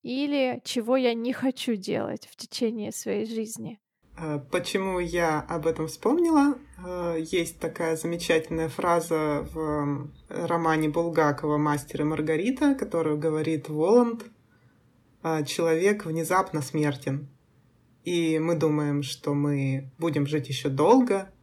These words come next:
Speaker 2: и это защита нашей психики, чтобы мы не, не сошли с ума <laughs> ка-,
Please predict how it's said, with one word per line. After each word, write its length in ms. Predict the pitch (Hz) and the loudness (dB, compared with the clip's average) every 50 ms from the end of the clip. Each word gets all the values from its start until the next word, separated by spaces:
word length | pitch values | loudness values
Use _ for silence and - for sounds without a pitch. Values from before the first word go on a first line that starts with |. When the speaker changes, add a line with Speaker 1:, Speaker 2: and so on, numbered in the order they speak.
| _ _ _ _ | _ _ _ _
Speaker 2:
и 100 | - 156 151 | 0 2 2
это 260 | 151 151 131 - 151 | 2 2 0 0 -2
защита 400 | 143 151 143 - - 160 - 156 | -2 -2 -2 -2 -2 -2 0 0
нашей 300 | 147 143 139 131 - - | 0 0 -2 -2 -4 -6
психики, 920 | - - - - 170 202 208 - - - - 170 160 160 151 147 143 139 139 | -6 -6 -4 -4 -2 -2 -2 -4 -6 -4 -2 0 2 2 2 0 -2 -2 -4
чтобы 340 | - - - 143 139 139 135 | -6 -4 -4 -2 0 0 0
мы 560 | 135 139 135 135 127 127 - - 151 - - - | 0 0 0 0 -2 -2 -4 -6 -10 -10 -10 -8
не, 540 | 143 139 135 143 143 143 143 143 143 143 139 135 139 | -8 -6 -6 -6 -6 -4 -4 -4 -4 -4 -4 -2 -2
не 180 | 151 151 160 165 | -2 0 0 0
сошли 340 | - - 175 - - 175 160 | 2 2 2 2 2 0 -2
с 120 | 139 - - | -2 0 0
ума 380 | 160 165 160 151 151 170 214 214 214 - - - _ - | 2 4 4 6 6 6 6 4 4 0 -6 -14 _ -20
<laughs> 320 | - - - - - - - | -18 -16 -16 -16 -14 -6 -2
ка-, 280 | - 165 160 - - | 0 2 2 2 2